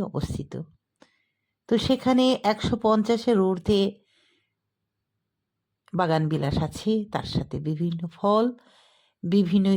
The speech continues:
ইনডোর প্ল্যান্টস, বিভিন্ন অ্যাডিনিয়াম, অনেক অনেক কিছু নিজের চোখে দেখেছি এবং সেটাকে ক্যামেরাবন্দি করে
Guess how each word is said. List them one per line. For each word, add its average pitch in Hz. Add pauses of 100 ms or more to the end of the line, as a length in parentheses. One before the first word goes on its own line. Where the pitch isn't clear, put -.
(120)
ইনডোর 170
প্ল্যান্টস, 208 (1120)
বিভিন্ন 160 (200)
অ্যাডিনিয়াম, 190 (640)
অনেক 240 (100)
অনেক 175 (100)
কিছু - (920)
নিজের 220
চোখে 240 (120)
দেখেছি 196 (160)
এবং 185 (640)
সেটাকে 214 (100)
ক্যামেরাবন্দি 175 (120)
করে 196